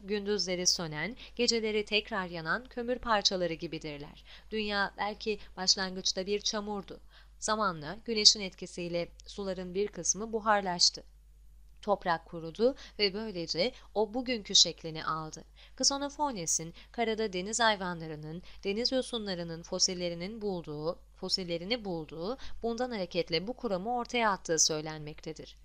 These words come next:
Xenofones bu son açıklamasına, yani dünyanın başlangıçtaki halinden bir takım değişmelerle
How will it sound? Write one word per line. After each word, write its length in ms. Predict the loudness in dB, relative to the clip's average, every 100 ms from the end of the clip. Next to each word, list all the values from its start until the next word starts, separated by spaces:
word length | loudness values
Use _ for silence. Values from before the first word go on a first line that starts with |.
| -16 -16 -2
Xenofones 800 | 2 2 0 2 2 2 0 -6 -10 -8 0
bu 120 | 0
son 280 | 2 2 2
açıklamasına, 1000 | 2 0 0 -4 -6 -4 -6 -4 -4 -4 -10 4
yani 420 | 8 8 6 0 -2
dünyanın 540 | 2 6 8 6 6
başlangıçtaki 800 | 8 10 8 6 2 2 2 -4
halinden 720 | 4 4 4 0 0 0 0 0
bir 120 | 0
takım 420 | -2 -6 -6 2
değişmelerle 880 | 2 4 2 2 4 4 4 2